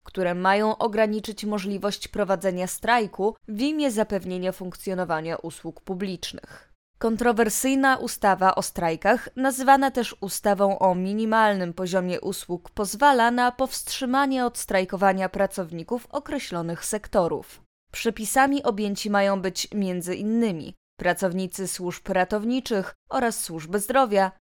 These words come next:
nauczyciele czy kolejarze. Zgodnie z nowym prawem, w przypadku ogłoszenia strajku pracodawca będzie wydawał specjalne zawiadomienie, w którym określi osoby potrzebne mu do pracy.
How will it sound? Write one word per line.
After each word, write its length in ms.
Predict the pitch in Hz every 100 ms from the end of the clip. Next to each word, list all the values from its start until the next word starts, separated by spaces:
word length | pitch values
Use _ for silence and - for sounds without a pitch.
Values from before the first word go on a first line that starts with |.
| _
nauczyciele 840 | 202 196 202 214 262 - 285 233 214 - -
czy 120 | 311
kolejarze. 760 | - 160 165 180 180 156 - - _ _ -
Zgodnie 480 | 160 220 240 202 185
z 80 |
nowym 300 | 185 175 175
prawem, 420 | - 170 170 208 269 -
w 180 | -
przypadku 600 | - - 190 196 - 226
ogłoszenia 680 | - 190 202 196 277 254 196
strajku 580 | - - 151 151 - 240
pracodawca 800 | - 294 294 277 269 262 - 220
będzie 360 | 214 202 190
wydawał 420 | 175 180 175 180 180
specjalne 640 | - 180 - 170 160 170
zawiadomienie, 800 | 196 190 208 247 269 202 170 151 _ -
w 120 | -
którym 360 | - 185 175 -
określi 580 | - 196 185 - 196 -
osoby 400 | 233 330 233 226
potrzebne 520 | - - 175 - 170
mu 140 | 156
do 120 | 165 196
pracy. 520 | 208 175 - -